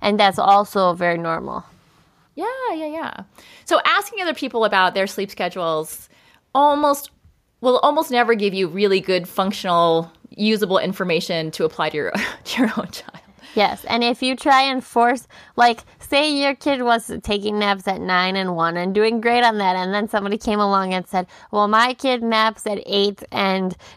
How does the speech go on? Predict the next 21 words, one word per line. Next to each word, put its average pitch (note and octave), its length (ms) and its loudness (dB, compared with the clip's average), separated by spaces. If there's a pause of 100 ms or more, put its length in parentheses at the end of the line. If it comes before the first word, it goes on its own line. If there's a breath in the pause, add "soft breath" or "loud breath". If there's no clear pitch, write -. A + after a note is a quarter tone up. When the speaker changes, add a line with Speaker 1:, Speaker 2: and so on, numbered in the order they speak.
Speaker 1:
noon," A3+ 400 2 (160 loud breath)
and A3+ 200 0
then A3+ 140 2
you A3+ 160 -2
tried G#3+ 380 2
to, G#3 100 -2
like, F#3 220 0
force A3 400 0
your G3+ 80 0
kid G#3 220 -4
into G#3 260 -4
your G3+ 120 0
eight F#3+ 280 -2
and F#3 100 -2
noon, G3 220 -2
it's A3 160 -6
probably C#4+ 720 2
not B3+ 280 0
gonna A3+ 220 -4
be G#3 400 -2
pretty. A#3 500 -2